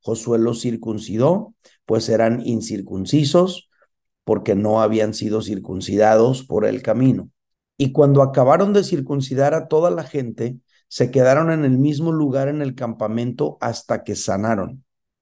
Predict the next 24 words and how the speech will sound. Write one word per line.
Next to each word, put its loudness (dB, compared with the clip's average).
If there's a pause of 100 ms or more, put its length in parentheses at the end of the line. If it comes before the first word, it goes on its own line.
(640)
Y 2
Jehová 4
dijo -2
a -2
Josué, -6
"Hoy 4
he 0
quitado 0
de 0
vosotros -2
el 0
oprobio -2
de -4
Egipto", -4 (360)
por -2
lo -2
cual 2
el -2
nombre 0
de -4
aquel -6
lugar -6
fue -8
llamado -6